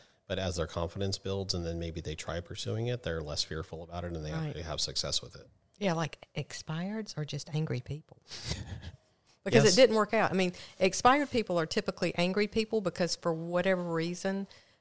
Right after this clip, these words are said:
Speaker 2: they are very unhappy with realtors.
Speaker 1: However, they also have been identified as people that wanted to sell their
Speaker 2: Right.
Speaker 3: Th-, that's what I was just about to
Speaker 2: Right.
Speaker 3: say.
Speaker 1: So,
Speaker 3: Like,
Speaker 1: I mean, like, it,
Speaker 3: they
Speaker 1: they
Speaker 3: kept their
Speaker 1: obviously
Speaker 3: home on the market for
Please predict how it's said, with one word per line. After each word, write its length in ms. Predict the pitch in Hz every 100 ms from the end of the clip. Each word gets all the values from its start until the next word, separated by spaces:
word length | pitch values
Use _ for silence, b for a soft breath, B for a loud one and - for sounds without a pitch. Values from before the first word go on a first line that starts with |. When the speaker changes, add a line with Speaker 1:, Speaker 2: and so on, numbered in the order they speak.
| -
Speaker 2:
they 320 | 165 170 165
are 80 | 151
very 300 | 156 165 156
unhappy 420 | 147 147 147 -
with 140 | 123
realtors. 480 | - 131 - - -
Speaker 1:
However, 580 | - 113 120 104 92 110
they 140 | 101 98
also 480 | 98 92 101 95
have 420 | 92 95 90 87 -
been 420 | 95 92 90 90
identified 500 | 90 95 101 98 87
as 120 | 90
people 260 | - 98 95
that 140 | 90 90
wanted 380 | 90 107 101
to 100 | -
sell 220 | 90 95 95
their 140 | 87
Speaker 2:
Right. 80 | 175 143
Speaker 3:
Th-, 80 | 139
that's 160 | 135
what 60 | 143
I 20 |
was 60 | 123
just 100 | 175
about 120 | -
to 40 | 214
Speaker 2:
Right. 60 |
Speaker 3:
say. 200 | 156 123 104
Speaker 1:
So, 40 |
Speaker 3:
Like, 220 | 98 110 104
Speaker 1:
I 20 |
mean, 140 | 107
like, 200 | 101 98
it, 280 | 98 113 143
Speaker 3:
they 100 | 135
Speaker 1:
they 60 | 117
Speaker 3:
kept 160 | 156
their 100 | 160 131
Speaker 1:
obviously 120 | 139
Speaker 3:
home 160 | 147
on 80 | 131
the 80 | 120
market 340 | 127 123 117
for 300 | - 117 110